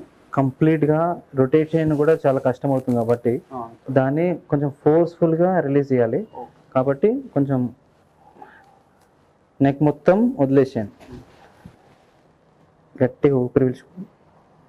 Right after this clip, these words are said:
Speaker 1: వదిలేయండి. ఓకే?
Speaker 2: ఓకే.
Speaker 1: రైట్.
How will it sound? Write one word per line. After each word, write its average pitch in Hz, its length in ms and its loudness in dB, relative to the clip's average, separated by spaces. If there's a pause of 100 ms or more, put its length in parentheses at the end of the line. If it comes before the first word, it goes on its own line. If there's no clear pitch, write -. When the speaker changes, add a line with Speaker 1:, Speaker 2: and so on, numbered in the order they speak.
(540)
Speaker 1:
వదిలేయండి. 131 360 0 (3250)
ఓకే? 208 320 -2 (120)
Speaker 2:
ఓకే. - 180 -20 (2500)
Speaker 1:
రైట్. 107 280 -6